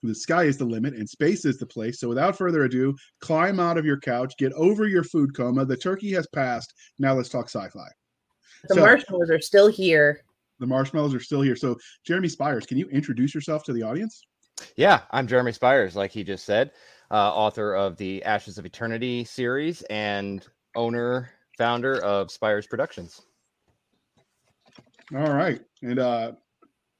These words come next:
Speaker 1: how high is Spires production?
Speaker 3: How high is it?
Speaker 1: Yeah, does it go to the sky, the Spire? That was supposed to be funny. It didn't sound funny when I said it out loud. All right, we'll move on.
Speaker 2: J R, remember, people keep telling women this is six inches.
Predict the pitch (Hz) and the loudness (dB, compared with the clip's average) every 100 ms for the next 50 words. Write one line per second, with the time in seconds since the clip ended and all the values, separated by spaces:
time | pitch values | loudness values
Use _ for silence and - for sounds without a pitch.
0 | _ - 147 143 127 143 107 - 110 107 | _ -8 -6 -4 -2 -4 -4 -8 -10 -10
1 | 104 110 - 95 92 _ _ _ _ _ | -12 -12 -12 -16 -18 _ _ _ _ _
2 | _ _ _ _ - 107 104 127 175 196 | _ _ _ _ -2 0 4 6 6 4
3 | 220 226 _ _ _ _ _ - 120 120 | 0 -2 _ _ _ _ _ -10 -8 -6
4 | 117 120 117 113 131 120 135 143 - 123 | -2 -2 0 -4 -2 0 0 -4 -4 -2
5 | 127 139 _ _ 127 127 - 127 131 - | -2 -4 _ _ -4 -4 -4 -4 -4 -4
6 | 120 113 110 135 123 131 123 123 120 117 | -4 -4 -4 -2 -2 -2 -4 -2 -2 -4
7 | 113 - 117 113 113 110 110 - - 156 | -6 -6 -4 -4 -4 -6 -8 -14 4 8
8 | 156 165 180 165 135 120 135 _ - 262 | 10 8 6 6 6 4 -2 _ 8 10
9 | 240 226 254 262 240 254 262 208 165 - | 12 12 12 12 8 8 8 10 8 6
10 | _ _ _ _ _ _ _ _ _ _ | _ _ _ _ _ _ _ _ _ _
11 | _ _ _ 202 - - 294 330 320 214 | _ _ _ -16 -6 2 4 4 4 0
12 | - 247 254 - 240 226 - 214 208 185 | -2 0 0 2 2 4 4 4 6 4
13 | 185 226 196 202 214 202 - 196 190 185 | 4 2 4 4 4 0 2 0 2 0
14 | 151 123 - | 0 -8 -8